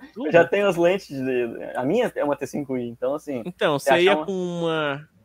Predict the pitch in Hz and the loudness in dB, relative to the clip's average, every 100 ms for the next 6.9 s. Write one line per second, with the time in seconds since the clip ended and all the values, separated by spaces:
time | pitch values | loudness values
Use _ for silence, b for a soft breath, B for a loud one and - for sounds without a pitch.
0 | 135 127 143 170 165 156 160 - 151 156 | -8 0 2 2 0 -4 -10 -2 2 2
1 | 151 - 156 - 151 190 214 196 175 165 | -2 -10 -10 -4 -4 -2 -4 -2 -2 -2
2 | 185 208 185 165 151 139 139 147 127 120 | -4 -8 -8 -6 -8 -8 -10 -8 -8 -6
3 | 156 135 120 131 123 - - 127 - 113 | -4 -2 -2 -2 -6 -8 -12 -12 -10 -8
4 | 143 160 117 - 110 349 403 - 381 - | -6 -4 -6 -2 0 2 0 0 -2 -4
5 | - 330 359 170 120 185 147 117 113 - | -6 -6 -4 -2 0 0 -2 -10 -10 -2
6 | 107 110 120 120 143 160 147 143 131 | 0 0 -4 -4 -2 -2 -2 -2 -4